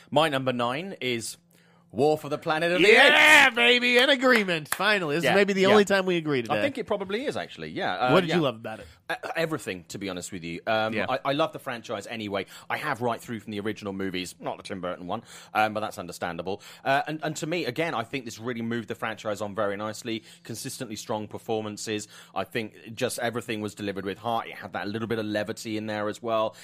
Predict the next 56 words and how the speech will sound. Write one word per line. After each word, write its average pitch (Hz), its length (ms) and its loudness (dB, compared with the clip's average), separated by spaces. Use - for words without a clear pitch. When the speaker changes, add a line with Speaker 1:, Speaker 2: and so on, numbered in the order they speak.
Speaker 1:
It 131 120 -4
was 131 100 -8
just 139 240 -4
a 120 40 -10
brilliantly 131 400 -6
balanced 120 420 -6
and 120 100 -8
hugely 113 380 -8
captivating 113 640 -8
movie. 117 260 -8
Should 196 220 -2
have 160 80 -2
done 143 160 0
better 135 200 0
at 123 60 -6
the 120 80 -4
box - 240 -4
office 104 240 -10
this - 220 -12
year. 113 200 -2
I 104 100 -2
think 117 200 -14
it 117 60 -16
was 127 100 -14
criminal 120 360 -6
that 104 100 -4
it 90 100 -8
didn't. 113 280 -6
It 113 60 -12
did 117 160 -4
well, 120 240 -2
but 104 100 -6
it - 240 -18
could 147 100 -2
have 107 80 -6
done 104 160 -2
better. 92 280 -2
Um, 104 600 0
and 117 120 0
I, 113 180 0
I 107 160 -2
just - 400 -8
genuinely, 101 540 -4
again, 98 360 -6
just - 200 -12
left 98 120 -8
me 98 80 -10
very 98 160 -4
Speaker 2:
It 117 40 -8
Speaker 1:
satisfied. 113 200 -6
Speaker 2:
really 143 220 2
just - 200 -10
make, 117 220 -4
it's, 113 140 -8
it's - 160 -2
Speaker 1:
Yeah. 113 100 2